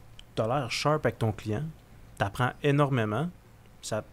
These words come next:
permet pas mal de consolider ta vente puis d'être sûr de la faire. Fait que t'as été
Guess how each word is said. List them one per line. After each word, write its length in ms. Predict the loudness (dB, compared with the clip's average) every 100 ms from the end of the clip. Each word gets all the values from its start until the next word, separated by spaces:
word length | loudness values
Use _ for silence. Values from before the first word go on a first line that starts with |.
| -8 -2
permet 240 | 0 2
pas 140 | 4
mal 180 | 4 6
de 60 | 4
consolider 500 | 4 2 2 2 4
ta 120 | 2
vente 340 | 2 2 2 0
puis 100 | 0
d'être 180 | 2 2
sûr 120 | 2
de 60 | 2
la 100 | 0
faire. 420 | 0 -2 -2 -6 -12 -20 -20 -10
Fait 140 | -8
que 40 | 0
t'as 80 | 0
été 340 | 2 0 -2